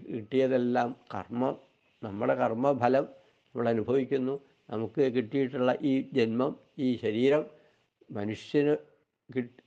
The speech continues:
സുഖം അനുഭവിക്കാൻ വേണ്ടി മാത്രമല്ല, അനുഭവിക്കാനേ അല്ല എന്ന് കുറച്ചുകൂടി ശക്തമായിട്ട് പറയുന്നുണ്ട്. പക്ഷെ അത്രയൊന്നും നമുക്ക് വേണ്ട. നമുക്ക് വേണ്ടി മാത്രമല്ല നമുക്ക്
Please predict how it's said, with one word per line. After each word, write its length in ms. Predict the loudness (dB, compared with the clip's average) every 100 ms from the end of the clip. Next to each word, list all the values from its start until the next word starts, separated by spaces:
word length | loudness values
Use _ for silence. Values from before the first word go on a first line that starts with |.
| _
സുഖം 220 | -2 0 2
അനുഭവിക്കാൻ 480 | 0 0 0 0 0 2
വേണ്ടി 180 | 0 0 -2
മാത്രമല്ല, 500 | -2 0 2 2 0 -2 -6 _ _ _ _ -18
അനുഭവിക്കാനേ 760 | -12 -6 2 2 4 2 4 4 6
അല്ല 120 | 6 4
എന്ന് 120 | 2 0
കുറച്ചുകൂടി 320 | 2 2 2
ശക്തമായിട്ട് 420 | 0 2 4 4 4
പറയുന്നുണ്ട്. 480 | 4 2 0 -2 -4 -10 _ _ _ _ _ _ _ _ _ _ _ _ _ _ _ _ _ _ _ _ -20
പക്ഷെ 160 | -2 -2
അത്രയൊന്നും 420 | 0 2 2 2 2
നമുക്ക് 260 | 0 2 2
വേണ്ട. 180 | 4 2 0 -10 -10
നമുക്ക് 280 | -10 -8 -2 0
വേണ്ടി 200 | 2 2
മാത്രമല്ല 600 | 0 0 0 0 0 2 2 0 -14 _ -8
നമുക്ക് 280 | -4 -4 -4